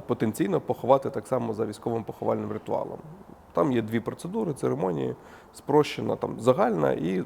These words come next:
спеціальна. Коли він прописувався, його мета була, якби, дати той мінімум,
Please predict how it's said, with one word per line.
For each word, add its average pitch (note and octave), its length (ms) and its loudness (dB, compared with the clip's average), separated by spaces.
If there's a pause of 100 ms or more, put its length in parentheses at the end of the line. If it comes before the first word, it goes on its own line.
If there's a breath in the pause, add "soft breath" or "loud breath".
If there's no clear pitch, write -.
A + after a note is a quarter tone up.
(140)
спеціальна. - 500 -4 (180)
Коли D#3 200 10
він D#3 140 4
прописувався, C#3 680 2
його A#2+ 240 2
мета E3+ 280 4
була, B2+ 600 4 (140)
якби, A2+ 640 -2 (880)
дати C#3 340 6
той A#2 200 4
мінімум, F#3 600 4